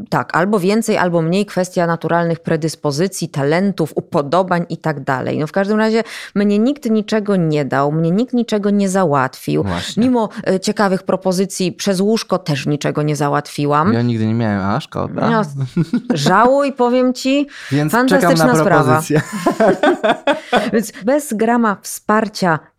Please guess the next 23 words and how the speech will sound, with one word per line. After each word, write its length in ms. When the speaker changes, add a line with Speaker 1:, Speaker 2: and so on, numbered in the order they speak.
Speaker 1:
i 80
pleców 880
wdrapałam 600
się 180
tutaj, 400
gdzie 260
jestem 640
i, 480
i 40
tutaj 320
nie 120
uważam, 500
żeby 220
to 180
była 260
ścieżka, 460
która 260
została 400
już 120
przeze 260
mnie 180
zamknięta, 600
zaklajstrowana, 920